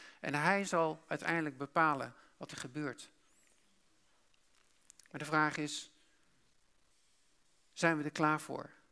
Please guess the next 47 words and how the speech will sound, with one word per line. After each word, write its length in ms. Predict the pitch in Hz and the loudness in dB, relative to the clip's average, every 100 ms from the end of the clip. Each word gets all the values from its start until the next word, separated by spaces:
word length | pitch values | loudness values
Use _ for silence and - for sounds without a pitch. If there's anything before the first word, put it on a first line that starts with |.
| _ _ _ _ _ _ _ _ _ _ _ | _ _ _ _ _ _ _ _ _ _ _
En 120 | - | -8
hoe 120 | 151 160 | -2 2
reageren 520 | 151 151 180 196 175 | 2 2 0 -2 -2
we 60 | |
dan 180 | 147 135 | -2 -2
als 140 | 143 - | -4 -8
God 280 | 160 - - | -10 -10 -8
zichzelf 460 | - 143 151 143 | -6 -4 -2 -2
bekend 320 | 131 - 151 135 | -4 -2 -2 0
maakt? 380 | 127 127 - - _ _ _ _ _ | -6 -8 -12 -20 _ _ _ _ _
En 100 | - | 0
weet 140 | 160 175 | 2 2
je 60 | |
hoe 100 | 180 | 4
Jacob 320 | 180 202 214 | 6 6 4
reageert? 560 | 180 185 190 196 190 196 | 2 4 4 2 4 4
Hij 120 | 170 | 2
zegt, 280 | 165 165 - - - _ | 0 -2 -4 -20 -20 _
"Wow, 640 | 151 160 220 220 147 - - - _ _ - | 2 8 10 10 8 0 -20 -20 _ _ -4
ik 160 | 165 | 0
wist 180 | 196 214 | 2 4
niet 120 | 220 | 4
dat 120 | 196 | 4
dit 160 | 190 196 | 2 0
een 100 | 202 | 4
heilige 400 | 185 208 202 196 | 8 8 6 -2
plaats 340 | - 208 240 | 6 8 8
was." 360 | - 196 160 - _ - - | 4 2 2 -8 _ -20 -8
En 60 | |
die 80 | 156 | -2
plaats 280 | 185 180 185 | 8 8 8
heette 240 | 180 170 | 2 2
ooit 220 | 175 160 | 2 2
Luz, 360 | 160 208 208 - | 4 0 0 -4
maar 120 | 156 | 0
hij 100 | 151 | 0
noemt 200 | 190 247 | 2 0
die 120 | 233 | -2
plaats 400 | 190 185 170 156 | -2 0 0 -2
Bethel. 360 | 135 165 165 135 | -2 -2 0 -6
En 1400 | 123 _ _ _ _ _ _ _ _ _ _ _ _ 143 | -8 _ _ _ _ _ _ _ _ _ _ _ _ -10
dat 60 | |
betekent 320 | 156 175 165 143 | 2 4 4 0
het 60 | |
huis 260 | 143 180 208 | 4 4 2
van 180 | - 151 | -4 -4
God. 400 | - 185 - | -2 -4 -4